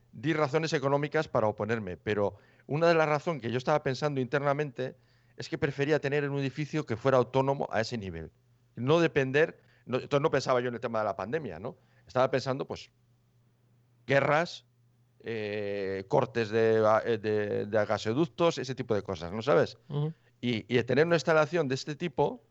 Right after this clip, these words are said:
Speaker 1: en cierta forma, lo digo porque <laughs> todo el mundo que nos escuche y que tengan la posibilidad o tienen la, la, la opción de ten-, que, de que tienen su edificio o su casa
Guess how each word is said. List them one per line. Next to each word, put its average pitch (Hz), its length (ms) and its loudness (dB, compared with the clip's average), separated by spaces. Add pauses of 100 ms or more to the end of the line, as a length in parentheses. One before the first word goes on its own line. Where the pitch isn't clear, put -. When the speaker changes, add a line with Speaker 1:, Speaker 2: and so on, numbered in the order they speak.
(560)
Speaker 1:
en 113 120 -4
cierta 147 300 0
forma, 147 200 0
lo 120 120 2
digo 147 200 0
porque 131 420 -2 (160)
<laughs> - 140 -20
todo 160 180 4
el 160 40 4
mundo 156 300 0
que 147 100 -4
nos 139 160 -4
escuche 131 460 -2
y 110 100 -4
que 110 140 -4
tengan 139 500 2 (240)
la 123 280 0
posibilidad 127 480 0
o 135 80 4
tienen 143 360 -4
la, 104 400 -2 (280)
la, 104 640 0
la 104 120 2
opción 123 360 -2
de 110 100 2
ten-, 98 240 -4
que, 107 120 -4
de 95 160 -4
que 101 100 -8
tienen 127 400 2
su - 140 -2
edificio 101 420 0
o 117 120 4
su - 180 -2
casa 139 440 2